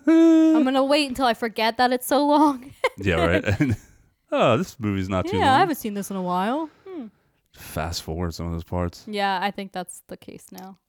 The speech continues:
Speaker 2: Okay, if you don't have anything else, we can do
Speaker 1: I do not.
Speaker 2: creepy questions. Do you have any
Speaker 1: I
Speaker 2: creepy
Speaker 1: actually
Speaker 2: questions?
Speaker 1: don't, 'cause you already answered that you don't believe in crypto,
Speaker 2: Oh,
Speaker 1: so.
Speaker 2: that was gonna be my <laughs> question
Speaker 1: Oh.
Speaker 2: too.
Speaker 1: I don't, I, I don't have any evidence, but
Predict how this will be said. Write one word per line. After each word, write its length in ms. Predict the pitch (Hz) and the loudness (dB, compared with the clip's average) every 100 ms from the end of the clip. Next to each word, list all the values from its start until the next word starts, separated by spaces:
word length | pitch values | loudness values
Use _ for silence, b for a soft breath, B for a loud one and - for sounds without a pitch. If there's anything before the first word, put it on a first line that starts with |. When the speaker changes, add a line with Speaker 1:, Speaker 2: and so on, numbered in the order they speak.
| - | -2
Speaker 2:
Okay, 520 | 208 185 170 165 170 165 127 | 0 4 4 6 6 2 0
if 100 | 147 | -2
you 60 | |
don't 100 | 135 | 0
have 100 | 123 | 2
anything 160 | 120 117 | 0 0
else, 200 | 113 104 | -2 -2
we 80 | 101 | -6
can 100 | 98 | -2
do 200 | 95 95 | 0 2
Speaker 1:
I 140 | 92 | 2
do 180 | - 240 | 0 -6
not. 300 | 220 262 285 | -8 -8 -8
Speaker 2:
creepy 580 | - - - 110 - 101 | -12 -8 -6 -6 -4 -6
questions. 1080 | - 104 113 - 87 82 82 82 - - - | -2 -2 -2 -4 -6 -6 -8 -10 -12 -20 -16
Do 80 | - | -6
you 60 | 92 | -2
have 160 | 85 85 | -2 -2
any 120 | 98 | -4
Speaker 1:
I 20 | |
Speaker 2:
creepy 160 | 101 226 | 0 0
Speaker 1:
actually 260 | 233 220 262 | 0 -2 -4
Speaker 2:
questions? 80 | |
Speaker 1:
don't, 240 | 247 277 285 | -2 -2 -4
'cause 160 | 233 | -8
you 100 | 226 | -6
already 400 | 220 226 220 233 | -2 -2 -4 -6
answered 420 | 220 240 262 247 202 | -6 -8 -8 -8 -6
that 240 | 202 196 | -6 -6
you 80 | 202 | -8
don't 180 | 196 190 | -10 -10
believe 260 | 185 185 | -12 -12
in 80 | 185 | -14
crypto, 300 | - 190 - | -16 -12 -2
Speaker 2:
Oh, 280 | - - 87 | 0 2 0
Speaker 1:
so. 60 | 85 | 0
Speaker 2:
that 80 | 127 | 0
was 140 | 135 | 0
gonna 120 | 135 | 0
be 80 | 131 | 2
my 140 | 127 131 | 2 0
<laughs> 120 | - | 0
question 300 | 156 - 302 | 0 2 2
Speaker 1:
Oh. 120 | 254 220 | 2 2
Speaker 2:
too. 320 | 175 - 180 - - | 0 0 -2 -4 -4
Speaker 1:
I 160 | 302 | 0
don't, 260 | 370 381 - - | 2 2 0 0
I, 260 | 294 285 285 | 2 2 2
I 20 | |
don't 160 | 359 302 | 0 2
have 180 | 294 | 2
any 200 | 277 254 | 0 -2
evidence, 560 | 214 220 233 208 202 - - | -4 -4 -4 -6 -8 -14 -6
but 320 | 196 196 | -4 -2